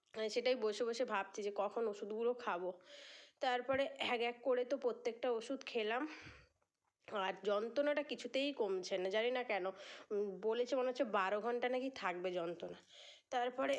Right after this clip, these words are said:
<clears throat> ওষুধগুলো তো খেলাম, একটার পর একটা করে ওষুধগুলো, আর ওষুধগুলো ভীষণ বড় বড় ছিল ওষুধগুলো।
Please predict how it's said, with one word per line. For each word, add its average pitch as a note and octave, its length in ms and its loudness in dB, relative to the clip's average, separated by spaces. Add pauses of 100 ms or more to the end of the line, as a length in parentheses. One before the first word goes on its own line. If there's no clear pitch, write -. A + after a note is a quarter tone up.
(160)
<clears throat> A#3 440 -4 (680)
ওষুধগুলো A#3+ 520 -2
তো C4+ 120 -2
খেলাম, B3+ 400 0 (440)
একটার G#3+ 340 0
পর B3+ 160 2
একটা A#3 300 0
করে A#3+ 200 2
ওষুধগুলো, A3+ 580 0 (220)
আর F3+ 260 2 (140)
ওষুধগুলো A3 460 -2 (240)
ভীষণ A3+ 320 -4
বড় F3 300 -4
বড় G#3+ 260 2
ছিল F3 240 -4
ওষুধগুলো। F3+ 500 -6